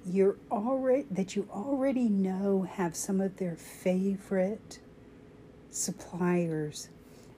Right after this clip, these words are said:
and you're wanting to tap into some of those same customers.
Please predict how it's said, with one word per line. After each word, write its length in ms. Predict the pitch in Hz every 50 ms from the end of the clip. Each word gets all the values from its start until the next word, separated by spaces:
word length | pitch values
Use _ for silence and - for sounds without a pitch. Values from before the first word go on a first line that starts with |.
| - - -
and 180 | - 175 175 185
you're 140 | 185 180 175
wanting 460 | 175 190 196 196 202 208 208 202 196
to 160 | - - 190
tap 420 | 190 - - - 196 180 170 180 - -
into 840 | - 170 165 175 180 175 - - - - 160 160 165 160 151 156 - - - - - - - - - - - - - - - - - - - - - - - - - - - - - - - - -
some 360 | - - - - 185 180 170
of 160 | 160 - -
those 240 | 175 160 165 156 -
same 800 | - - - - - 170 170 175 175 175 175 175 170 170 165 -
customers. 1040 | - - 175 165 - - - - - 151 151 147 160 160 - - - - - -